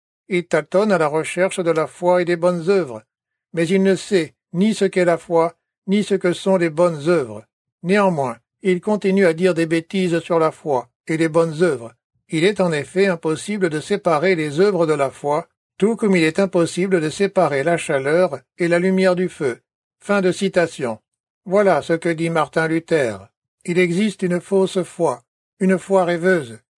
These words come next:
une illusion qui ne change rien, qui n'est en rien la foi qui sauve. Vous arrivez jusque dans les temps modernes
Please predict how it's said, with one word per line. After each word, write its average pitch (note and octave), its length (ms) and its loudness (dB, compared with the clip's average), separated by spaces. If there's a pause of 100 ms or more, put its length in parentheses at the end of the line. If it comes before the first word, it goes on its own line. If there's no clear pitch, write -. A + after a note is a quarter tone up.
(120)
une F#3+ 140 2
illusion D#3+ 540 -2 (140)
qui G3 120 0
ne F#3+ 100 4
change F#3+ 320 0
rien, D#3 380 -2 (160)
qui G#3 140 0
n'est G#3 80 4
en G3 100 2
rien G3 200 0
la F3+ 120 2
foi F#3 260 0
qui E3+ 160 -6
sauve. D#3 420 -4 (460)
Vous F3 160 0
arrivez F3+ 400 2
jusque G3 340 -4
dans E3+ 140 0
les E3 140 -2
temps F#3 200 0
modernes D#3 540 -2